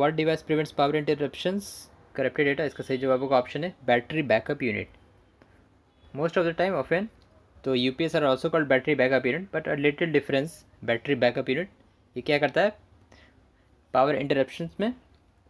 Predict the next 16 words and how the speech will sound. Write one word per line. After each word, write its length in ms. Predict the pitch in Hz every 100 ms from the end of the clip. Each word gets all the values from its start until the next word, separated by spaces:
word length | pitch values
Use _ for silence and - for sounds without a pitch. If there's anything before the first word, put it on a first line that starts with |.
| -
prevent, 320 | 151 175 139 -
uh, 220 | 135 135 -
prevent 300 | 151 165 170
the 60 | 151
loss 240 | 143 -
of 260 | 196 214 - - _ _ -
storage 420 | - 151 151 147 139
on 100 | 135
memory, 320 | 131 135 160 196 _ _ _ - - 131
whatever 320 | 131 139 147 135 - -
performing 580 | 143 135 143 131 139 139
your 120 | 131 131
own 120 | 127 -
computer 380 | 120 127 120 131
or 80 | 120
पीसी, 280 | - 117 180